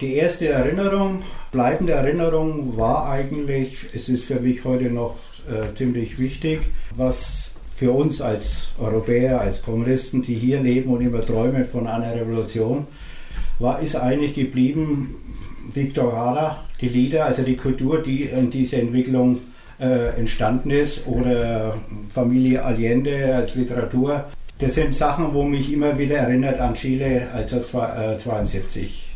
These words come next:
Und das hat auch viele von uns, also diese Kultur, diese Widerstandskultur, äh, geprägt.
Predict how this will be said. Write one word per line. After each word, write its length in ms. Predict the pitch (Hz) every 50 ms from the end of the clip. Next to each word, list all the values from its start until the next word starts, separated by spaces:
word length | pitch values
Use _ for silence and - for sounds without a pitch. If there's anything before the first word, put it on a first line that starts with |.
| - -
Und 720 | - 131 123 123 120 123 127 123 123 123 123 - - - - - - - - - - -
das 180 | - 139 127 -
hat 140 | 160 151 151
auch 220 | 147 139 139 -
viele 300 | - 160 160 165 170 156
von 260 | - - 147 135 135
uns, 360 | 131 143 147 143 - - - - -
also 420 | 131 123 - 135 131 131 131 131 -
diese 300 | - 135 127 - - 127
Kultur, 560 | 123 - 127 127 - 131 135 139 156 156 143 127
diese 320 | 139 139 127 - 127 120
Widerstandskultur, 1120 | 131 143 156 156 147 - 143 139 139 - - - 135 135 127 135 135 139 135 131 127 - - - - - - - -
äh, 280 | 131 127 120 120 120 120
geprägt. 680 | - 135 120 107 101 95 95 98 101 101 - - -